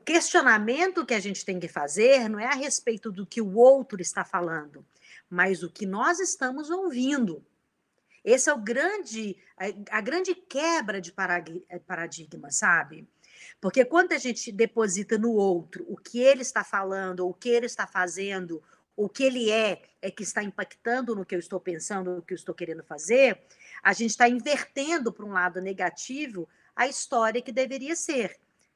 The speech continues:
que é, deixa eu ouvir o que essa pessoa tá falando, ver se eu entendo o que ela está dizendo,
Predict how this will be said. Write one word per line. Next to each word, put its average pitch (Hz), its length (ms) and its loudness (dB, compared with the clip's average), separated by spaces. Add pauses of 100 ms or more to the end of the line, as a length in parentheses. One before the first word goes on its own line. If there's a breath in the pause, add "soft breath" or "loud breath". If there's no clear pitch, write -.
(140)
que 233 180 -2
é, 185 260 2 (680)
deixa 254 420 4
eu 262 140 0
ouvir 233 560 0
o 349 100 -4
que 262 100 -8
essa 226 220 -6
pessoa 190 340 -8
tá 185 120 -8
falando, 190 500 -4
ver 214 160 -2
se - 100 -4
eu 240 80 0
entendo 294 580 -2
o 349 40 -6
que - 80 -6
ela 240 140 0
está 214 200 -4
dizendo, 175 760 -6